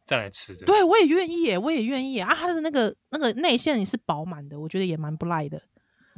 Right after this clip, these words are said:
Speaker 2: 对，对，对，对，对。
Speaker 1: 哇，
Speaker 2: 所以
Speaker 1: 那是不是也可以请我们香港的朋友来帮我们鉴定一下？
Speaker 2: 就<laughs> 他买不到啦，香港的朋友买不到台湾的，台湾天好运吧，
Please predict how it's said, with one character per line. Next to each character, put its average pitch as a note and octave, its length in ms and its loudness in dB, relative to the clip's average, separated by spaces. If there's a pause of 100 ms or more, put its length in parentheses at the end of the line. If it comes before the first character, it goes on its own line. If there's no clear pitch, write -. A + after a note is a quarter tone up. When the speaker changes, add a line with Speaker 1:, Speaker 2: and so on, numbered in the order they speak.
(300)
Speaker 2:
对， F#3+ 160 2
对， E3 180 2
对， D#3 200 -2
对， D3 180 -4
对。 D3 200 -10 (520)
Speaker 1:
哇， A2+ 200 -10
Speaker 2:
所 C#3+ 140 4
以 - 40 6
Speaker 1:
那 E3 80 2
是 E3 100 -8
不 F3+ 80 2
是 D#3+ 60 8
也 D3+ 60 6
可 F3 60 4
以 E3 60 8
请 C3 160 -2
我 B2 60 -4
们 C3+ 120 0
香 E3 200 0
港 D3 140 0
的 A#2 60 -6
朋 B2+ 240 -6
友 A#2 140 -4
来 G#2+ 120 -8
帮 B2 120 -8
我 A#2 40 -8
们 A2 100 -12
鉴 B2+ 240 -2
定 A#2+ 180 -6
一 G2 40 -14
下？ F#2+ 280 -10 (400)
Speaker 2:
就 - 80 -8
<laughs> G4+ 1500 8
他 A#4 180 2
买 C#4 100 2
不 C4+ 160 -8
到 F#4 320 2
啦， A3+ 500 -2 (880)
香 G#4 240 4
港 C#4 160 4
的 C4 60 6
朋 C4+ 140 4
友 F4+ 120 2
买 A#3 100 4
不 G#3+ 120 -4
到 E4+ 100 4
台 A#3 180 2
湾 C#4 180 -2
的， A#3+ 160 -6 (100)
台 B3+ 120 0
湾 D4+ 160 0
天 D4 220 -8
好 G3 160 0
运 A#3 160 0
吧， D3 260 -6